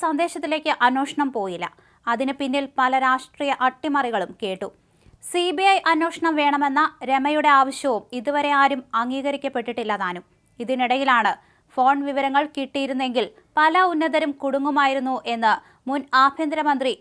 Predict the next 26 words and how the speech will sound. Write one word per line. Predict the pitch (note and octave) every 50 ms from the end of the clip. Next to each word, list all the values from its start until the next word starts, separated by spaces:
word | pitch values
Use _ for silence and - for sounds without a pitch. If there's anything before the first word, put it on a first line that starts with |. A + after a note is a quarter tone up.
| - A#3 A#3+
രമേശ് | B3+ B3+ C#4 D4 D4+ D4+ -
ചെന്നിത്തലയും | D#4 C4+ C4 C4 C4 A#3+ A#3+ A3+ A3 G#3 - - - A#3+
വ്യക്തമാക്കുന്നത്. | B3 A#3+ _ - C#4+ C4+ A#3+ G3 F3+ - F#3+ F#3 F3+ G3+ - _ _ _ -
ടി | F4 F4+ F#4 F#4
പി | F#4+ G4+ F#4+
വധക്കേസിലെ | G4 F#4+ F#4 F#4 F4+ F#4 F4+ - E4+ F4+ F4 D#4 D#4
മാസ്റ്റർ | D4+ D4+ D4+ D4+ - - F4 E4+ C4+
ബ്രെയിൻ | B3+ C#4+ C#4 A#3+ F#3+ - _ _ _ _ _ -
പിണറായി | C#4+ C#4+ D4+ D4+ D#4 D#4+ E4 D#4+ D4
വിജയനാണെന്നാണ് | D4+ C#4+ - D4 D4+ D4 C#4+ C4+ C4+ C#4 C#4+ C#4 C#4 C4 B3 A3 G3 - - _ _ _ _ -
മുൻ | B3+ C#4 B3+ - - B3+ C4
ആഭ്യന്തരമന്ത്രിയായ | C#4 C#4 - D#4+ C#4+ D#4 D4+ D4 C#4+ C4+ C4 C#4 C4+ C4 C4 B3+ B3+ B3+ - A#3 B3
രമേശ് | B3+ C4 C#4+ C#4+ C#4+ -
ചെന്നിത്തല | - C4 B3+ A#3 - A3+ A3+ A3 - - A3+
ആരോപിച്ചിരിക്കുന്നത്. | A3+ A#3+ A#3+ B3+ A#3 B3+ B3 - G#3+ F#3 - F#3+ G3 G#3 C4 - - _ _ _ _ _ _ _ -
കൃത്യം | C4+ B3 B3 - - D4+ C#4 C#4 C#4+
നടപ്പിലാക്കിയതിൽ | C4+ B3+ C4 - C#4+ C#4 C4+ B3+ B3+ - C#4 B3+ B3 A#3+ A#3+ A#3+ - A#3 -
സി | - C4 C4 -
പി | C4+ C4+ C#4
എം | C4+ B3+ -
കോഴിക്കോട് | C4+ C4+ C#4 D4+ D4+ D4+ D#4 D4+ D4 C#4+ C#4+ G#3+ -
ജില്ലാ | C4 B3+ C4 C4+ C4 -
സെക്രട്ടറി | C#4+ C4+ B3+ A3 A3 A3+ G3+ - - _ _ _ _ -
പി | C4+ C#4 C#4+ C#4 C4
മോഹനന് | C4 C4 C4 C4+ C#4+ C#4 C#4 C4 C#4+ D#4+ - C#4 B3+
നേരിട്ട് | C4+ C#4 D4 D#4+ E4 D#4+ E4+